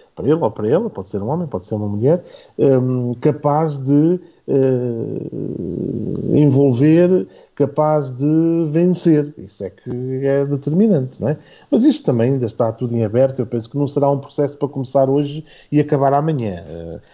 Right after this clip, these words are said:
eh, por isso é que é importante que comece, porque não me parece que seja assim um processo tão simples, eh, de concretizar.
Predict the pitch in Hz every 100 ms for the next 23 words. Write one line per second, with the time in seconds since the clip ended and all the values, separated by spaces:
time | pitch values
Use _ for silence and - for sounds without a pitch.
0 | _ - 104 98 104 110 107 135 127 135
1 | 131 143 135 139 139 135 131 131 143 139
2 | - - 120 135 135 - - _ _ _
3 | 113 135 135 131 123 127 127 - 127 131
4 | 127 135 120 - 135 131 - 151 - 143
5 | 139 131 127 - - - _ 123 120 120
6 | 123 143 - 120 - 110 95 80